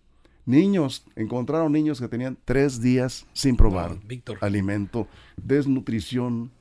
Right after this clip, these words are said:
Speaker 1: severa es el común denominador en los casos de estos pequeños que están hospitalizados. Y muchos de ellos no han llegado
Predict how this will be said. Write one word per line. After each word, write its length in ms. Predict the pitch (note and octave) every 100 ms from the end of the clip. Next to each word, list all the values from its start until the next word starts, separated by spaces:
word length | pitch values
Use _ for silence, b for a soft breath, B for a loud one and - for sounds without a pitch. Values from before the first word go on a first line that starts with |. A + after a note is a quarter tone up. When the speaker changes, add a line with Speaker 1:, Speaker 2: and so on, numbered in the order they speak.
| _ _
Speaker 1:
severa 680 | - - A2+ A2 A#2 G#2+ F#2+ - - - -
es 260 | A2 G#2 -
el 180 | G#2+ F#2+
común 260 | G#2+ A#2
denominador 640 | A2+ G#2 G2+ F#2+ G#2+ C3+ C3+ b b b b -
en 140 | F#2+
los 160 | G2 -
casos 280 | A#2 G#2+
de 60 | G#2
estos 200 | F#2 G2+
pequeños 480 | - F#2 G#2+ G#2+ F#2+
que 60 | F#2
están 320 | - G2+ G2+
hospitalizados. 680 | F#2 G2 G2+ G2 F#2+ B2+ A#2
Y 20 |
muchos 260 | D#3 D#3 C3
de 80 |
ellos 120 | C#3+ B2
no 80 |
han 80 | C3+
llegado 400 | B2 G#2+ A2+ A2+